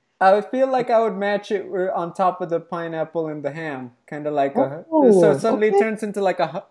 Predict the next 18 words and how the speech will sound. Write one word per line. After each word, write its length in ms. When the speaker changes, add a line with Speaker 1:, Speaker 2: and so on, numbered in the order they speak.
Speaker 1:
kebab 520
kinda 200
deal. 300
You 80
know 100
what 100
I 40
Speaker 2:
Okay, 220
Speaker 1:
mean? 100
Speaker 2:
okay. 420
I'm 260
okay 240
with 180
that. 380
I'm 200
okay 260
with 220
that. 360